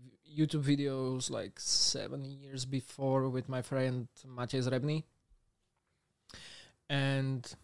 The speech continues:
before that, I studied acting. I played it some, in some series.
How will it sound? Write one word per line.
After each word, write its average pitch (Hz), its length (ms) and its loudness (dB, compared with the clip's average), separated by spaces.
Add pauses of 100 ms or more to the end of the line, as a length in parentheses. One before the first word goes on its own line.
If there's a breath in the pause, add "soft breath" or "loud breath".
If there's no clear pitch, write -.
(140)
before 156 380 4
that, 160 360 2
I 139 120 0
studied 139 520 4
acting. 160 560 2 (520)
I 107 140 -4
played 127 360 0
it 127 160 -2
some, 123 400 0 (800)
in 123 80 -16
some 127 240 0
series. 135 800 4